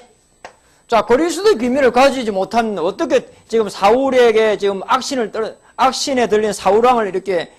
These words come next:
예, 물리칠 수 있겠냐 말이에요. 그래, 여러분, 우리가 이게 사울을 통해서 배워야 될 점이 굉장히 많습니다.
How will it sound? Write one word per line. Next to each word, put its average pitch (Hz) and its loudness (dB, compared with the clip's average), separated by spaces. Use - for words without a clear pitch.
예, 165 -4
물리칠 226 -4
수 165 -12
있겠냐 156 -10
말이에요. - -20
그래, 277 0
여러분, 294 0
우리가 269 -2
이게 254 -6
사울을 285 -4
통해서 262 -4
배워야 311 2
될 240 -2
점이 240 -10
굉장히 359 -8
많습니다. 156 -12